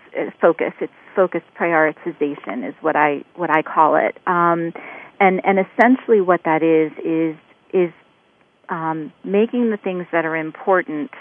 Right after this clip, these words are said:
the priority. And only we can determine what those are for ourselves. Now, for me, I, I strongly encourage people to, um, because this is what has happened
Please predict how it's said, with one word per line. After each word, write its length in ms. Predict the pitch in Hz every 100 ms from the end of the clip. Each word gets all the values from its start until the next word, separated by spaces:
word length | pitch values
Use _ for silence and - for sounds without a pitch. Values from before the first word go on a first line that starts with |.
| - -
the 60 | 139
priority. 800 | - 160 151 143 139 98 - - - - - - -
And 420 | 190 180 180 180 -
only 380 | 214 233 262 254
we 260 | 202 220 214
can 180 | - 190
determine 680 | 180 - 196 190 170 156 147 -
what 180 | 175 165
those 160 | 165 160
are 200 | 165 160 -
for 120 | 156
ourselves. 520 | 147 156 180 135 110 190
Now, 240 | 170 165 -
for 100 | 180
me, 400 | 180 240 240 208
I, 120 | - - -
I 680 | - 131 175 180 185 190 - 175 175 - - - -
strongly 480 | - 185 190 202 180
encourage 540 | 160 160 165 151 - - - - - - -
people 360 | 226 185 175 165 -
to, 320 | 180 160 156 -
um, 500 | 160 151 147 151 156 -
because 260 | 180 185 170
this 140 | 175 -
is 80 | 170
what 140 | 175
has 160 | 165 165
happened 380 | - 160 - 156